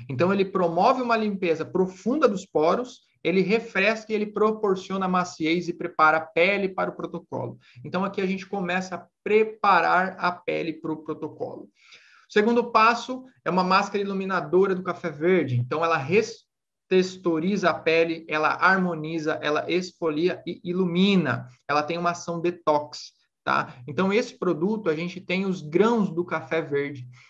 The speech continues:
Nós temos os grãos do damasco. Então, ele faz uma esfoliação leve, uma esfoliação suave. Então, até peles mais sensíveis podem passar por essa questão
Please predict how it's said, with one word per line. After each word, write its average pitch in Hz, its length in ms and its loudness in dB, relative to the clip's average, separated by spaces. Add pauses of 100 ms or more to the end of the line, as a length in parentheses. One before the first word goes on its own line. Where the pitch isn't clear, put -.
(100)
Nós 147 160 -4
temos 180 300 0
os 185 160 -6
grãos 175 540 0
do 156 100 0
damasco. 147 600 0 (340)
Então, 165 180 -2
ele 196 120 0
faz 190 280 2
uma 180 360 0
esfoliação 190 1500 -2 (560)
leve, 147 800 0
uma 160 260 -6
esfoliação 170 760 -4
suave. 156 800 2 (280)
Então, 175 220 -2
até 196 300 0
peles 202 500 2
mais 175 260 -2
sensíveis 160 1000 -4 (320)
podem 202 340 2
passar 185 500 0
por 180 160 2
essa 170 280 0
questão 170 500 -8